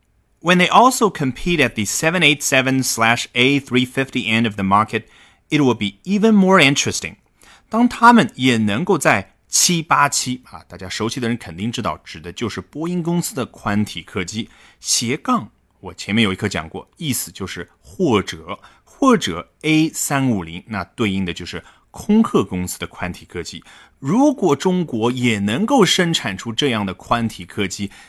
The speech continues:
跟他们进行竞争的话，那么就会变得更有意思了。最后一位网友的观点其实还是能够反映相当一部分西方普通老百姓的观点，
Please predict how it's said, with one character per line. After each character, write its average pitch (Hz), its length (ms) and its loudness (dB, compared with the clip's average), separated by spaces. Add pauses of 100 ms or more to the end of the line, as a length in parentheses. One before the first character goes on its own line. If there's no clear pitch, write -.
跟 113 160 2
他 107 120 2
们 104 160 0
进 101 140 -4
行 98 140 -2
竞 104 240 -2
争 104 140 -4
的 98 80 -2
话， 82 260 -2 (240)
那 101 140 0
么 85 120 -8 (100)
就 92 140 -12
会 87 100 -16
变 87 160 -10
得 80 100 -16
更 104 280 2
有 82 120 -6
意 87 120 -6
思 - 180 -4
了。 78 120 -16 (800)
最 285 260 2
后 226 220 8
一 180 80 2
位 180 140 6
网 147 240 4
友 143 40 2
的 113 120 0
观 127 240 0
点 98 200 -2
其 117 300 -6
实 - 180 -6
还 95 220 -8
是 104 140 -8
能 90 120 -6
够 95 120 -6
反 80 280 -8
映 85 160 -12
相 170 380 -6
当 175 220 -2
一 92 120 -4
部 90 140 -10
分 85 220 -12 (220)
西 - 220 -6
方 104 220 -4
普 95 180 -12
通 92 160 -8
老 87 140 0
百 87 160 -4
姓 90 160 -12
的 87 80 -10
观 87 180 -8
点， 85 200 -14